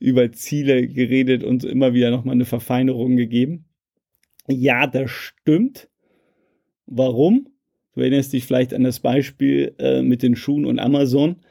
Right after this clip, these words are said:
Ja, ähm, wenn du einfach nur deiner Freundin, Freund sagst, „Bestell mir ein paar Schuhe bei Amazon“, dann ist das ein bisschen zu wenig, sondern du solltest eine Marke angeben, du solltest eine Farbe angeben, du solltest vielleicht sogar den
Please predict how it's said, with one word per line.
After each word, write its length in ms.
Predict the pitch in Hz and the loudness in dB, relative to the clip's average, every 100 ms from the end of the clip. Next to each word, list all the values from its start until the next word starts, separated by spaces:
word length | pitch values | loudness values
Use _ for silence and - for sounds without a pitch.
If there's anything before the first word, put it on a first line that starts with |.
| _ _ - | _ _ -6
Ja, 380 | 120 135 151 - - | -2 -2 -4 -8 -6
ähm, 440 | 131 131 127 101 - | -2 0 -2 -6 -16
wenn 260 | - 123 127 | -4 0 2
du 80 | 120 | 2
einfach 260 | 127 131 | 0 0
nur 360 | 131 131 131 104 | 2 2 2 0
deiner 500 | - 123 123 123 - | -2 0 2 -2 -6
Freundin, 460 | - 127 131 127 | -2 2 2 2
Freund 300 | 120 127 123 | -2 -2 0
sagst, 240 | 123 127 - | 2 0 -2
„Bestell 300 | 117 - 123 | -6 0 2
mir 100 | 127 | 2
ein 120 | 120 | 0
paar 180 | 123 113 | -4 -6
Schuhe 380 | - 143 165 185 _ _ _ | -2 0 0 -2 _ _ _
bei 100 | 117 | -4
Amazon“, 480 | 117 123 127 127 123 | -2 0 0 0 0
dann 180 | 123 120 | -2 -4
ist 160 | - | -2
das 160 | 117 120 | -2 0
ein 80 | 120 | -2
bisschen 260 | 117 120 | -2 -4
zu 180 | - 113 | -4 0
wenig, 380 | 123 131 135 - _ _ _ | 2 2 -2 -8 _ _ _
sondern 320 | - 123 123 120 | -2 0 2 2
du 80 | |
solltest 400 | 120 123 120 - | 0 0 -2 -2
eine 80 | 117 | 0
Marke 380 | 113 113 127 - | 2 0 -2 -2
angeben, 420 | 117 117 120 120 | 0 0 0 0
du 60 | 120 | 0
solltest 320 | 120 113 110 | -2 -4 -4
eine 100 | 117 | -6
Farbe 380 | - 117 123 123 | -6 -4 -4 -2
angeben, 520 | 113 120 120 117 117 | -2 -2 0 0 -2
du 120 | 113 | -2
solltest 400 | 113 117 113 113 | -2 -2 -2 -6
vielleicht 260 | - 120 117 | -2 -2 -2
sogar 180 | 120 123 | -2 0
den 220 | 123 | 0